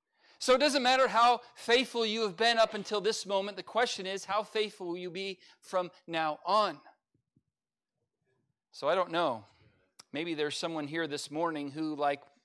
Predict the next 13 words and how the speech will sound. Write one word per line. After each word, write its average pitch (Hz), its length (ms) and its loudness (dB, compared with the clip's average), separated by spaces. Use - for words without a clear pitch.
Mark, 156 400 -2
has 156 260 -6
departed 170 500 -6
from 131 200 -12
something 127 460 -10
in 123 100 -12
the 120 80 -14
Christian 117 400 -16
life 113 340 -20
to 151 100 -12
go 160 160 -4
back 147 320 -2
to 117 280 -12